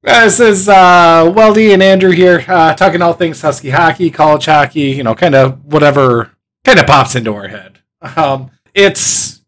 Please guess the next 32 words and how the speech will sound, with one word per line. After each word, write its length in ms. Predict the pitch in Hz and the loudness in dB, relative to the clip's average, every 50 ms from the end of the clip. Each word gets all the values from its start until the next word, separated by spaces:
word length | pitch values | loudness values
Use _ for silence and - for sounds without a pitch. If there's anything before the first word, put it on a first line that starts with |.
| _ _ | _ _
you 100 | 190 180 | -2 0
know, 80 | 180 180 | 0 0
we, 160 | 175 180 185 | 0 -2 -4
we 180 | 180 180 196 | -4 -6 -6
got 160 | 190 294 311 349 | -2 -2 -2 -2
a 60 | 349 | -2
little 260 | 294 262 269 277 277 | -2 -2 -2 -2 -2
bit 300 | 226 240 233 226 - - - | -2 -2 -4 -4 -4 -8 -4
of 640 | 175 180 175 180 180 180 175 160 147 - - _ _ _ _ | 0 2 2 4 2 2 -2 -4 -10 -18 -20 _ _ _ _
a, 760 | - 165 160 160 160 160 156 151 151 147 147 143 143 135 131 | -8 -6 -4 -4 -4 -4 -4 -4 -4 -4 -4 -4 -4 -4 -6
I 80 | 120 - _ _ _ _ _ _ _ _ _ _ _ _ _ | -6 -8 _ _ _ _ _ _ _ _ _ _ _ _ _
don't 140 | - 175 185 | 0 2 2
know, 120 | 165 131 110 110 135 | 2 2 2 0 0
reverse 420 | 151 135 127 151 165 180 175 - - | 0 2 2 2 2 2 2 0 -4
curse. 640 | - - 151 147 170 220 226 - - - - - - | -4 -2 0 0 2 2 0 0 -4 -6 -8 -10 -6
You 120 | 147 143 | -2 0
know, 160 | 143 160 170 170 | 2 2 0 0
we 160 | 165 143 131 | -2 -6 -6
talk 340 | 131 143 165 165 160 - - | -4 -2 -4 -4 -4 -4 -4
bad 280 | 131 131 147 170 185 | -4 -2 0 0 0
about, 400 | 180 175 175 175 180 180 175 _ _ _ - | 0 0 0 0 0 -2 -4 _ _ _ -4
uh, 280 | 175 170 170 170 170 170 | -2 0 2 2 2 0
a 60 | 170 | -2
player, 500 | - - 160 160 165 175 185 190 196 190 | -4 -4 -4 -2 0 0 0 0 -2 -2
drag 300 | 185 - 123 127 143 156 175 | -6 -4 -2 -2 0 0 -2
him 100 | 170 156 | -4 -6
through 180 | - 180 170 | -4 -4 -4
the 100 | 160 156 | -4 -4
mud 220 | 143 139 143 151 175 | -2 0 0 0 0
a 40 | |
little 240 | 185 175 180 185 175 | -2 -4 -4 -6 -6
bit. 320 | 175 180 190 226 247 - | -2 -2 -2 -2 -2 -6